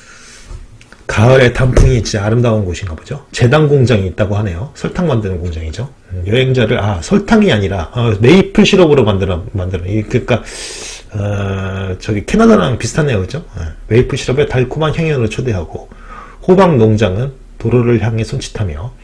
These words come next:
양조장은 금방 내온 김이 나는 사과주를 머그잔에 담아줍니다. 아, 사과주, 사과주가 유명한 곳이군요. 야. <laughs>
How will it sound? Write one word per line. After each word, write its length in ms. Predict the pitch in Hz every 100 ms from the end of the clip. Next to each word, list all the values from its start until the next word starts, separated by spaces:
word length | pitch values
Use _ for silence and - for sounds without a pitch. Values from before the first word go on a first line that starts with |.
| - - - - - -
양조장은 720 | 120 139 143 131 113 120 123
금방 540 | - 120 120 123 131 - - -
내온 340 | 113 113 117
김이 260 | - 98 95
나는 260 | 82 131
사과주를 640 | 127 139 - - - 113 131
머그잔에 440 | 101 104 - 95
담아줍니다. 460 | - 87 - - -
아, 200 | - 104
사과주, 500 | - - 175 - 131
사과주가 540 | - 160 160 135 120 87
유명한 320 | 87 87 85
곳이군요. 480 | 80 - - - 120
야. 600 | 87 - - 82 78
<laughs> 80 | -